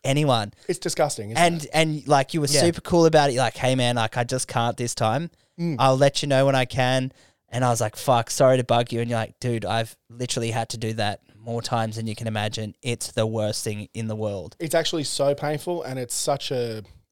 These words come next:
Speaker 2: a stupid problem to have, to be like,
Speaker 3: Yeah.
Speaker 2: "Oh, I didn't, like, ask, like, I didn't wanna ask someone." Everybody, I don't know, most of us all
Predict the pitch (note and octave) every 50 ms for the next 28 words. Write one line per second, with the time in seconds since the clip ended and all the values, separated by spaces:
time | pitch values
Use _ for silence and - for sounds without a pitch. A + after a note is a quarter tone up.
0 | _ C3 A#2 - - - - - - C#3 C3+ - - C3 A#2 G#2+ - - C3 A#2+
1 | A#2+ B2 B2 B2+ C3 A#2+ B2 A2 - C3+ B2 C#3 - - - - _ _ _ _
2 | _ _ - D3 B2+ B2 A#2+ A2+ A2+ A2 G#2+ - - - _ _ _ - A2 A#2
3 | A#2 A2 F#2+ F2+ F3 F3 E3+ D#3+ F#3 F#3 F#3 F3 D#3+ C#3+ C#3+ - G#2+ B2+ C#3+ C#3
4 | - D#3 C#3 C3 - D3+ D#3 D#3+ D#3+ D#3 D3 - B2+ C3 C#3+ - - D3 C#3 C3+
5 | A#2+ - _ _ _ _ _ _ _ _ - F#3+ A3+ C4 A#3+ A3 G#3 F#3+ F3+ E3+
6 | D3+ - _ - D#3 D3 B2+ G2 F#2 B2+ D3 C#3 E3 F#3+ F#3+ - F3+ F3 D#3+ -
7 | D3+ D3+ E3 D#3+ D#3 D#3 D3+ D3 C3+ -